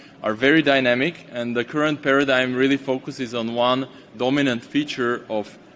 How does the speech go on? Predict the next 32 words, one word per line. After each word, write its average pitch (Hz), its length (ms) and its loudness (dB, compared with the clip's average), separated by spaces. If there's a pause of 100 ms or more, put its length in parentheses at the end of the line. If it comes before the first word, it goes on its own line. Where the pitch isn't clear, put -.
acute 127 340 -2
coronary 123 340 0
occlusion, 127 440 -2
which 104 160 -8
is 107 100 -10
S 117 220 -6
T 123 100 -8
elevation. 104 500 -4 (840)
And 127 100 0
if 156 160 -2
you 180 80 4
look 165 220 2
at 156 140 2
how 151 420 4 (400)
the 123 120 0
standard 147 720 2
chest 139 300 -2
pain 151 140 0
pathways 123 640 0
identify 123 680 0
these 104 180 -6
patients, 139 560 -8 (480)
for 139 140 0
roughly 151 280 2
thirty 165 300 2
percent, 139 580 0
we 120 220 2
trigger 135 440 2
the 117 120 0
so-called 117 420 -4
stemi 147 420 0
alert. 117 380 2